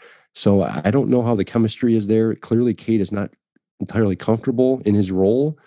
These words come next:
uh, what they're asking him to do. And quite frankly, I don't know if this is the type of offense that Cade flourishes in most. Because if you go back and look at his time in high school,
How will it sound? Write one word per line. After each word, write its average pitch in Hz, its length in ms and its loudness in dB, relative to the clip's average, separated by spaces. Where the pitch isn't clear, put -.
uh, - 240 -6
what 104 240 0
they're 113 140 2
asking 98 440 -2
him 120 200 0
to 98 60 -4
do. 110 300 4
And 107 140 0
quite 165 240 2
frankly, 123 460 0
I 120 100 -2
don't 165 200 -2
know 123 320 2
if 104 300 -2
this 123 160 0
is 127 60 -4
the 120 100 2
type 120 240 -2
of 98 180 0
offense 98 460 -2
that - 180 -6
Cade 104 280 2
flourishes 90 600 0
in 85 160 0
most. 78 300 -2
Because - 180 -6
if 104 80 0
you 123 80 2
go 143 120 2
back 110 400 0
and 92 100 -2
look 107 180 -2
at 98 60 0
his 101 120 0
time 98 280 0
in 85 60 0
high 82 160 0
school, 82 520 -2